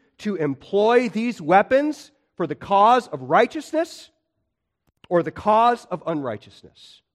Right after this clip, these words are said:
You can serve sin or you can serve God. And so with that in mind, God first commands us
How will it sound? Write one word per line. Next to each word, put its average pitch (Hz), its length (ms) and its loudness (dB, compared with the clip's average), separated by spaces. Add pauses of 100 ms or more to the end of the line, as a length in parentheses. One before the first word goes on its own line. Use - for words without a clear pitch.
(840)
You 175 160 -8
can 170 260 -4
serve 202 640 -4
sin 127 540 -8 (840)
or 143 140 -6
you 139 160 -8
can 190 180 -6
serve 107 380 -14
God. - 380 -12 (1000)
And 202 140 -2
so 226 160 2
with 196 160 4
that 254 280 2
in 196 100 0
mind, 180 460 0
God 165 280 -2
first 294 460 -6
commands 123 480 -8
us 120 320 -14